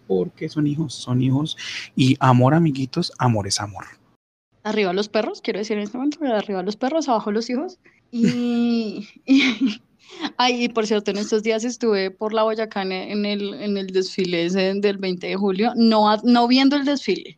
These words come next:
Speaker 2: aclaro, ¿ok? Estaba con mi negocio ahí, y llegaron tres pro vida para que firmara una carta, una, sí, una, una petición, y yo toda, "No, sean serias, o sea, <laughs> acá no fue,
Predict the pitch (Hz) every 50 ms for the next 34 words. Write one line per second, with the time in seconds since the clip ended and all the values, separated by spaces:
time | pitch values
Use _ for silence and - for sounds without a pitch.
0 | _ _ - - - - - - - - _ _ - 185 - 254 302 339 269 -
1 | 226 190 185 - 202 202 208 214 220 214 208 202 196 214 196 185 262 339 - -
2 | - - - - - - - _ _ _ _ _ - 240 233 233 226 226 220 226
3 | 226 226 208 214 226 214 226 214 208 202 202 196 185 220 214 214 214 - - 220
4 | 208 208 262 269 220 160 117 180 - _ _ _ _ - 214 196 190 185 - 214
5 | - - 202 190 185 190 180 175 156 127 92 107 - - _ _ _ _ _ -
6 | 214 208 202 190 185 185 - - 220 214 214 - - - - 226 - - - 214
7 | 208 196 180 180 170 185 - 330 320 262 233 208 190 185 185 156 147 - 208 -
8 | _ _ _ _ _ 214 - - 208 196 - - - 226 220 208 208 208 208 214
9 | 240 233 233 240 226 226 - 220 185 - - _ _ - 254 208 254 247 247 -
10 | 240 233 233 233 240 226 208 202 269 294 330 339 381 220 143 98 - - - 208
11 | 202 - - 196 190 196 190 185 180 254 - - - - 330 - - 359 349 -
12 | 311 302 - 349 - - 311 294 - 277 269 269 - - 392 453 - - - -
13 | _ 233 233 - 262 294 294 330 320 311 240 185 -